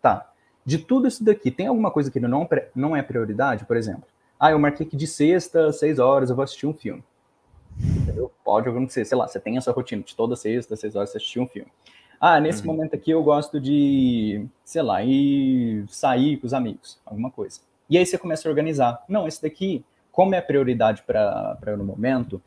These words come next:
Speaker 1: estudar um idioma, porque tem um prazo, eu acho que isso daqui eu posso colocar um pouco mais tarde.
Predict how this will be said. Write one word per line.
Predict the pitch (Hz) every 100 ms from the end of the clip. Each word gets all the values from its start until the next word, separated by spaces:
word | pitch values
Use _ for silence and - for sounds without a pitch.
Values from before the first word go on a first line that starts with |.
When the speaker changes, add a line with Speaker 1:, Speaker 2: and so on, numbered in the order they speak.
| _ -
Speaker 1:
estudar | 113 - 117 123
um |
idioma, | 131 117 110
porque | 104 117 127
tem | 135 160
um | 175 143
prazo, | - 120 147 147 107 95 _ _ _ _ _ _ _ -
eu | 147
acho | 151 147
que | -
isso | 143
daqui | 143 143
eu |
posso | 135 131 -
colocar | 135 131
um | 127
pouco | 123 120
mais | 120 -
tarde. | - - -